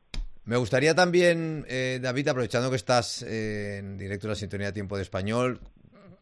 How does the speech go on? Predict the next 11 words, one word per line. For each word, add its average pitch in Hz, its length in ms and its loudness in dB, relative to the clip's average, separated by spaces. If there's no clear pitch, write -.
como 92 200 -10
un 92 80 -8
poco 98 240 -6
como 98 140 -6
representante 95 640 -6
hoy 95 120 -2
de 92 120 -4
la, 90 680 -6
de 92 80 -8
la 92 100 -6
fundación, 107 640 -4